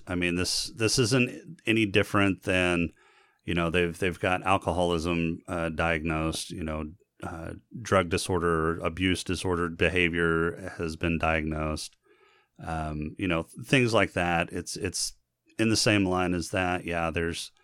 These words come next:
there's people that, that, that have these, uh, behavior disorders, that have these addictions, or that are susceptible to these types of addition, addictions.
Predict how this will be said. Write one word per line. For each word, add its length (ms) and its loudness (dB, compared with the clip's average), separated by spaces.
there's 160 -4
people 400 4
that, 260 0
that, 360 -2
that 160 -2
have 300 -2
these, 680 -2
uh, 180 -12
behavior 400 -2
disorders, 720 -2
that 180 -8
have 180 -4
these 180 -2
addictions, 800 -4
or 200 -10
that 160 -8
are 100 -8
susceptible 680 -2
to 80 -8
these 220 -4
types 300 -4
of 140 -6
addition, 560 -6
addictions. 840 -2